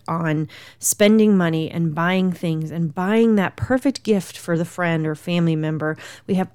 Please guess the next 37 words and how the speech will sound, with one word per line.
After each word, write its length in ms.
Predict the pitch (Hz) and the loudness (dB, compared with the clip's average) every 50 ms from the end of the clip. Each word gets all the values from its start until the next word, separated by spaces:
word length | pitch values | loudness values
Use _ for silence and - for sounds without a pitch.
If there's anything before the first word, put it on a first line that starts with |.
| _ - | _ 2
all 360 | 214 240 262 277 294 302 302 | 4 4 6 6 6 4 4
that 360 | 254 233 226 226 226 226 - | 2 2 0 0 0 0 -2
stress. 840 | - - - - - - - 185 180 160 - - 156 - - - - - _ - - - - _ _ _ _ _ - | -4 -4 -4 -6 -6 -8 -8 -4 -4 -4 -4 -4 -4 -4 -4 -4 -6 -8 _ -20 -20 -20 -20 _ _ _ _ _ -6
Let's 360 | 185 220 262 294 294 - - | 0 0 0 2 0 -2 -4
focus 640 | - - - - - 233 226 226 233 254 233 - | -6 -10 -8 -2 0 2 2 2 2 0 0 0
on 160 | - - 190 185 | -2 -2 0 0
the 100 | 190 180 | 0 -2
things 520 | - - 190 185 180 180 185 175 175 - | -2 -4 -2 0 0 0 0 0 0 -2
that 140 | 170 175 165 | -2 -2 -2
are 100 | 175 160 | -2 0
going 280 | 170 175 170 170 175 | 0 0 0 0 0
to 140 | 170 - 180 | -2 -2 -4
bring 360 | 151 - 170 165 165 165 170 160 - | -4 -2 -2 0 0 0 -2 -4 -6
authentic 540 | - 165 170 - 180 170 170 170 165 - | -8 -10 -8 -6 -4 -4 -4 -4 -6 -6
happiness, 500 | - 160 87 - 185 170 160 - 175 - | -6 -6 -6 -6 -6 -8 -6 -6 -8 -6
the 140 | - 175 170 | -6 -8 -8
things 420 | - - 180 175 175 175 180 175 170 | -8 -6 -4 -2 0 0 -2 -2 -2
that 140 | 170 - | -4 -2
we 160 | 160 165 170 165 | -2 -2 -4 -4
can't 500 | - - 165 156 156 147 151 - - 151 | -6 -6 -4 -4 -4 -4 -6 -10 -8 -6
buy. 380 | 156 - - - - - - - - - - - - - - _ | -4 -4 -4 -4 -8 -10 -14 -18 -20 -20 -20 -20 -20 -20 -12 _
So 320 | - - 196 165 - - - - | -2 0 0 0 0 -2 -4 -2
in 280 | - 202 226 240 262 | 0 0 2 2 4
your 120 | 277 285 262 | 4 2 2
journals, 480 | 226 233 214 214 208 214 214 202 185 | 2 2 2 4 4 2 2 2 0
in 180 | - 143 190 220 | 0 0 2 2
your 120 | 240 240 | 2 0
gratitude 500 | 214 214 185 170 175 170 - - 180 156 | 0 0 0 0 -2 -2 -2 -2 -4 -2
journals, 380 | 147 170 165 165 160 160 156 165 | -2 -2 -2 -2 -2 -4 -4 -4
write 300 | 165 170 180 202 - 220 | -2 -2 0 -2 0 0
down 220 | 226 226 233 233 | 0 0 2 2
those 200 | 226 220 220 - | 2 2 0 0
things, 420 | - - 170 165 165 165 160 160 165 | 0 0 0 2 2 0 -2 -2 -4
like 160 | 170 156 170 | -4 -4 -4
I 60 | 175 | -4
said, 340 | 160 - 165 151 147 147 151 | -4 -2 -4 -4 -4 -4 -6
the, 100 | 165 | -8